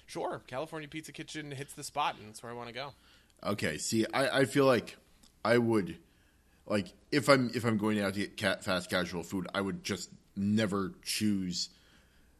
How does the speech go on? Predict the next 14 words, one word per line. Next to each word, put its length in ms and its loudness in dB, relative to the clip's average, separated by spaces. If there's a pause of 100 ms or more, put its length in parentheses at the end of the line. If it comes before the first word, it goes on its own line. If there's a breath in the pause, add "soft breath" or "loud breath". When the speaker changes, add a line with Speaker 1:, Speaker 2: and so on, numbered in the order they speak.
(240 soft breath)
Speaker 2:
California 580 0
Pizza 300 -8
Kitchen. 380 -2
But 160 4
th-, 140 4
that's 300 2
kinda 260 0
like 260 -4
a, 160 -4 (200)
I 140 -2
don't 100 -4
know. 160 -8 (480 loud breath)
It, 180 -4
it, 120 0